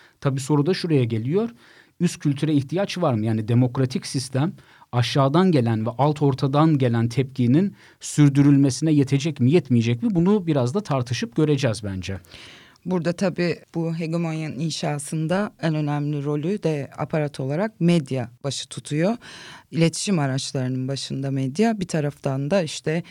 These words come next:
Speaker 2: sosyal medyanın kullanımı. Yalnızca televizyon değil, radyolar gerçi eskisi kadar kalmadı ama pek değişik kanaldan da ulaşabiliyor. Bu da belki bir başka bölümün konusu olarak tekrar ele alınması gereken bir durum.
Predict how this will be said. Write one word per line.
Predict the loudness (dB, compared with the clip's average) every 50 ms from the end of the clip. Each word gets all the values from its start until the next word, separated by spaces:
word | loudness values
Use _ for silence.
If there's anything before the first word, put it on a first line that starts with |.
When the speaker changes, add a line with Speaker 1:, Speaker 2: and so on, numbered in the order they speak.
| -16 -20 -20 -20 _
Speaker 2:
sosyal | -12 -6 -2 -2 -2 -2 0 0 0 0 0
medyanın | 0 -2 -2 -2 -2 -4 -4 -4 -4 -6
kullanımı. | -6 -8 -8 -6 -4 -4 -4 -4 -4 -4 -2 -2
Yalnızca | 0 0 0 0 -2 -4 -4
televizyon | -4 -2 -2 -2 -4 -4 -6 -6 -6 -4 -4 -4 -4
değil, | -2 -2 -2 0 0
radyolar | 0 0 0 -2 -4 -4 -4 -6 -6 -8 -10 -8 -4
gerçi | -4 -4 -2 -4 -4
eskisi | -6 -8 -10 -14 -14 -12 -8
kadar | -4 -2 -2 -2 -2 -2 -4 -2
kalmadı | -2 0 0 0 0 -2 -4 -2 -2 0
ama | 0 0 0 0 -2 -4 -6 -8 -14 -16 -16 -16 -16 -6 -4
pek | -2 -2 -2 -2
değişik | -2 -2 -2 -4 -6 -6 -4
kanaldan | -2 -2 0 0 -2 -2 0 0 0 0 0 0
da | 0 0 0
ulaşabiliyor. | -2 -2 -2 -2 -2 -4 -6 -6 -6 -4 -4 -4 -2
Bu | -2 -2
da | -2 -2
belki | -2 -4 -6 -6 -8 -8 -8 -6 -6 -4
bir | -2 -2
başka | -2 -2 -2 -4 -4 -4
bölümün | -4 -4 -4 -4 -6 -4
konusu | -2 -2 -2 -2 -4 -4 -2 0
olarak | 0 2 2 2 2 0 0 -4 -10 -20 _ _ _
tekrar | -4 -4 -2 -2 0 0 0 -2 -2 -2
ele | 0 2 2
alınması | 2 2 2 0 -2 -2 -4 -4 -4 -2
gereken | 0 0 0 0 0 -2 -4 -2 -2 -2
bir | -2 0
durum. | 0 0 0 -2